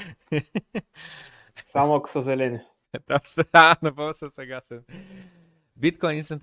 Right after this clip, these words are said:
Speaker 1: Get Rich Scheme, it's a don't get poor slowly scheme. А, и да, общо взето, и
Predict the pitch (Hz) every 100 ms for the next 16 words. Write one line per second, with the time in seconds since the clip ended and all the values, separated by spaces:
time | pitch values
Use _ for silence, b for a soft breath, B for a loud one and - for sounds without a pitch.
0 | 135 131 - 139 139 - 143 143 139 117
1 | 110 113 104 117 113 110 - 120 113 -
2 | 110 107 107 101 - - 92 - b b
3 | - 107 107 107 107 123 127 123 165 131
4 | 123 - 120 120 - 131 123 117 _ _
5 | _ - - 113